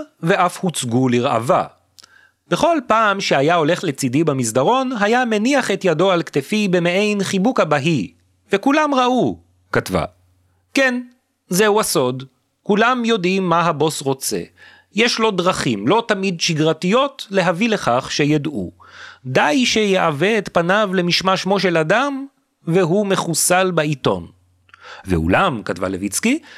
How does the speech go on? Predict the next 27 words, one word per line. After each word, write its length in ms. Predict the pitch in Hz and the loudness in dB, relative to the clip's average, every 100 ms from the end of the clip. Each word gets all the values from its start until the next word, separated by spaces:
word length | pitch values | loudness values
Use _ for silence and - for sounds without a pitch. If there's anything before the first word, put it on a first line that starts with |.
| - | -4
מדי 240 | 190 226 233 | -2 0 0
כמה 220 | 185 180 | 0 0
חודשים 500 | 151 131 - 262 277 | 0 0 0 0 0
היא 180 | 202 190 | 0 0
נתקלה 560 | 185 - 190 147 113 131 | -2 0 0 2 2 2
במה 240 | 143 113 | 0 -2
שתיארה 600 | - 139 151 127 104 123 | -4 -2 0 2 0 0
כהתערבות 840 | - 123 151 - 147 123 123 156 135 | -2 -2 -2 0 0 0 -2 -2 0
בוטה 420 | 143 - 101 98 | -2 0 0 0
בטוריה. 580 | 113 - 170 262 117 76 - _ _ _ _ | -2 0 0 0 -2 -6 -12 _ _ _ _
היא 120 | 139 | -2
חשדה 460 | 135 123 104 156 202 | 0 -2 0 2 2
שמקור 420 | - 107 - 123 | -2 -2 0 2
ההתערבות 480 | 123 113 104 127 131 | 0 0 -2 -2 0
היה 160 | 110 107 | 0 2
מוזס, 400 | 208 269 156 156 | 2 0 0 0
אבל 160 | 151 | 0
לא 120 | 175 | 2
הייתה 200 | 214 196 | 2 0
בטוחה. 440 | 151 139 147 - 76 - _ _ _ _ - | -2 -2 -2 -4 -8 -12 _ _ _ _ -4
יום 120 | 98 | -2
אחד, 360 | 92 151 196 214 214 - - - | 0 2 2 0 -4 -10 -8 0
כשהעורך 440 | 165 123 151 - | 2 2 2 0
הישיר 440 | 123 98 - 202 | -2 -2 0 0
שלה 220 | 156 135 107 | 0 -2 0
יצא 300 | 101 - 131 | 0 0 0
לחופשה, 520 | 110 107 - 240 | -2 -6 -2 0